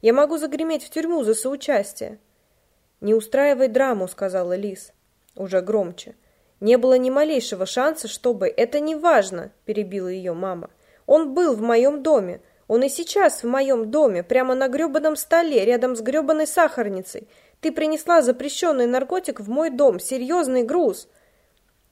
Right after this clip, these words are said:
«Да что ты заладила со своим грузом? У нас тут не серия закона и порядка».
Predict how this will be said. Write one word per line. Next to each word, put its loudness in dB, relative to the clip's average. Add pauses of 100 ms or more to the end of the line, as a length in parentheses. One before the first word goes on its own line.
«Да -8
что 0
ты 2
заладила 2
со -8
своим -2
грузом? -6 (180)
У -4
нас 2
тут -8
не -2
серия 0
закона 0
и 0
порядка». -2